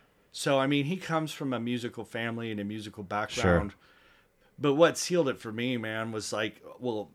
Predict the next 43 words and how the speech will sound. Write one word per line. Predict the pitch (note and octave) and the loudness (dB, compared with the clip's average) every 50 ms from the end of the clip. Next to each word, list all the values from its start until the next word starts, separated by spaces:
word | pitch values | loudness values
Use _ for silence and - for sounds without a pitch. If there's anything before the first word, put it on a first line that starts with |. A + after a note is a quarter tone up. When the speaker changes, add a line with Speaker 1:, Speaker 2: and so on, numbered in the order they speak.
| _ _ _ | _ _ _
Speaker 1:
living | - B2 C#3+ D#3 D3 C#3+ B2 | 0 2 4 6 6 4 4
in | A#2+ A2+ G#2 | 2 0 -2
Brazil | F#2+ G#2+ F2 F#2 G2+ G#2 G#2 G#2 G#2 G2+ F#2 E2 | -4 -6 -4 0 2 2 4 4 4 2 0 0
and, | A2 A2+ A2 G#2+ G#2+ G#2 G#2 G2+ - - - - - - _ _ - - _ - - | -2 -2 -2 -2 -2 -4 -4 -8 -10 -14 -20 -20 -20 -20 _ _ -20 -20 _ -10 -4
and | B2 A#2+ A2+ G#2+ G#2+ G#2 | -2 -2 -2 -2 -2 -6
hearing | G#2 G#2 C#3+ D3+ D#3 D3+ C#3+ B2+ | -4 -2 0 2 4 4 4 2
him | A#2 A2 A2 | 0 -2 -6
for | G#2+ - G#2+ | -6 -10 -10
so | - - B2+ A#2 | -4 -2 -2 -2
many | A2+ A#2 A#2 A2 | 0 -2 -4 -4
years, | G#2+ G#2+ A2+ A2 A2 A2 A2 G2+ - | -4 -2 -2 0 -2 -2 -2 -4 -6
and | A2 G#2+ A2 G#2 | -6 -6 -4 0
really, | A#2 C#3 C3+ C3 A#2+ A2+ A2 G2+ - - | 2 2 2 2 2 0 -2 -4 -6 -8
I, | F#2+ A#2 A2 G2 G2+ | -10 -10 -8 -8 -8
I | A2+ | -8
gained | G#2+ - B2+ C3 C3+ C3 | -4 -2 0 0 0 0
a | B2+ | 0
lot | A#2+ B2 B2 A#2 | 0 0 0 0
of | A2+ | -2
respect | G#2+ G#2+ - - - B2 A#2+ - | -4 -6 -4 -2 -2 -2 -2 -2
for | - - A#2+ A#2+ A2+ | -6 -8 -6 -4 -4
him. | A2 G#2+ | -4 -4
I | G2+ | -2
like | G2 G#2 A2+ A2+ A2 | 0 0 0 -2 -2
his | A#2 G#2+ F2+ | -6 -8 -6
voice, | F#2+ G2+ B2+ C3+ B2 A2 G#2 - - - - - - - - - | -4 -2 0 2 2 0 0 -4 -8 -14 -18 -20 -20 -18 -8 -4
and | - A#2+ A#2+ | -2 0 2
then | C3 C#3 C#3 | 2 2 2
I | B2+ A#2+ | 2 2
got | G#2+ B2 A#2 G#2+ | 2 2 2 2
to | G#2 | 0
see | - - - C#3+ D3+ | -2 -4 -2 -2 0
him | C#3 A2+ G#2+ G#2 | 0 0 -2 -2
live. | G2 G2+ G2+ G2+ G2 G2+ G#2 G#2+ G#2 | -2 -2 -2 -2 -2 -2 -4 -2 4
Speaker 2:
Oh, | G2 G2 F#2+ | 4 4 6
cool. | - - G#2+ G#2 F2+ D2+ D#2+ - | 8 8 10 10 10 8 6 0
Speaker 1:
I, | A#2 A#2+ - - - - | -4 -4 -4 -6 -6 -4
have | A2+ A2+ A2 - | -4 -4 -4 -4
seen | - - - - - D#3 D3+ C#3+ | -8 -10 -10 -8 -4 -2 -2 -2
him | C#3 B2 A#2+ | 0 -2 0
live | B2 B2 B2 B2 B2 B2 B2 B2 - - - - - - - _ _ | 0 0 2 2 2 2 0 0 -4 -12 -20 -20 -20 -20 -20 _ _
at | A#2 A#2+ - | -4 -4 -4
Carnival, | - - D3 C#3+ C3 A#2 G2+ G2 G2 G#2 A2+ A#2+ | -4 -2 0 0 0 0 0 -2 -2 -2 -4 -6